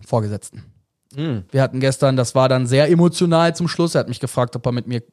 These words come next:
Speaker 1: privat in Kontakt bleiben darf und sich meine Kontaktdaten in sein privates Handy einspeichern darf.
Speaker 2: Mhm.
Speaker 1: Hab ich natürlich bejaht und hab ihm darum gebeten, dass er dann mir auch mal eine S M S mit seiner privaten Nummer oder seine WhatsApp mit seiner
Speaker 2: Ja.
Speaker 1: privaten Nummer schreibt, damit ich die auch habe. Und hat er auch gesagt,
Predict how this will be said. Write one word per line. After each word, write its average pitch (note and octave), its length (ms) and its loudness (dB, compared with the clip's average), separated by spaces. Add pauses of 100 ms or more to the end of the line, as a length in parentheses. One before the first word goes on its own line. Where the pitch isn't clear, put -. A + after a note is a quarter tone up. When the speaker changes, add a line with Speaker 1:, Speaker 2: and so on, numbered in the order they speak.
Speaker 1:
privat A#2+ 340 -2
in A#2+ 80 -6
Kontakt A#2+ 400 -2
bleiben A2+ 240 0
darf B2 300 0
und A#2 100 -2
sich A2+ 180 -6
meine A#2 220 0
Kontaktdaten - 1160 -2
in A#2 100 -2
sein A2+ 160 0
privates B2 420 -2
Handy D3+ 220 0
einspeichern D3+ 500 0
darf. D3+ 240 2 (100)
Speaker 2:
Mhm. A2 260 -6
Speaker 1:
Hab A2+ 80 -8
ich A2 60 -6
natürlich A2+ 320 -2
bejaht A2 440 0 (200)
und A#2 120 -2
hab B2 140 0
ihm A#2 200 -2
darum A2+ 260 0
gebeten, A#2+ 300 -2
dass A2 160 -2
er A2+ 80 0
dann A2 160 -2
mir A2+ 160 -2
auch G#2 140 -6
mal G2 360 -4
eine G2+ 120 -6
S - 80 -8
M G2+ 100 -6
S A#2+ 160 -6
mit B2 120 -2
seiner A2 380 -4 (320)
privaten B2+ 440 -2
Nummer D#3+ 240 4
oder A#2+ 160 0
seine A2+ 200 -4
WhatsApp C#3 360 0
mit A#2 120 -8
seiner A2+ 180 -2
Speaker 2:
Ja. A2 40 0
Speaker 1:
privaten C3 300 0
Nummer D#3 160 2
schreibt, D3+ 240 -2
damit C3 160 -2
ich - 80 -16
die - 100 -8
auch D#3 160 2
habe. E3+ 360 2 (600)
Und C3 80 -2
hat D3 140 0
er D#3 40 4
auch D#3+ 120 0
gesagt, D#3 360 0